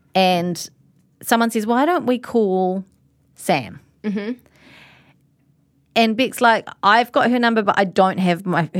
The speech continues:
Speaker 1: my phone with me." And Georgia's like, "Well, I'm gonna go get a phone." And she obviously goes and gets production's phone,
Speaker 2: Mm.
Speaker 1: comes back. And then, what does, I'm sorry, does Beck know Sam's number off,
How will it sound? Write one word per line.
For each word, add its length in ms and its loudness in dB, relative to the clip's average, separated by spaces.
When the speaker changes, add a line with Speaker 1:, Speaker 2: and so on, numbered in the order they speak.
Speaker 1:
my 140 0
phone 340 0
with 160 -4
me." 400 -6
And 160 -2
Georgia's 240 -4
like, 100 0
"Well, 100 6
I'm 100 2
gonna 160 2
go 140 4
get 140 -2
a 40 -10
phone." 260 -2
And 120 -2
she 100 2
obviously 260 -2
goes 200 0
and 80 -10
gets 140 -10
production's 480 -8
phone, 400 -8
Speaker 2:
Mm. 380 -2
Speaker 1:
comes 220 -2
back. 520 -4
And 140 2
then, 360 0
what 220 2
does, 260 -4
I'm 100 2
sorry, 220 2
does 140 -6
Beck 280 -2
know 120 2
Sam's 320 0
number 240 4
off, 160 0